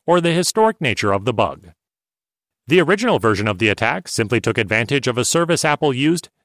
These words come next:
to offer called remote access. Essentially, you could call up your computer from a phone or another P C and control it remotely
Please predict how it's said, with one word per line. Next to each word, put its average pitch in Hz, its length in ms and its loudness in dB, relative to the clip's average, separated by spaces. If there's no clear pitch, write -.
to 156 140 0
offer 175 260 4
called 170 340 0
remote 165 360 2
access. - 680 -4
Essentially, 107 420 -2
you 98 60 -2
could 101 180 -2
call 120 220 2
up 131 160 0
your 110 100 -2
computer 123 480 0
from 110 220 -2
a 87 80 -4
phone 165 400 -2
or 101 140 2
another 113 280 -2
P 120 200 -2
C 143 340 -2
and 160 240 0
control 170 360 0
it 147 80 -2
remotely 143 580 0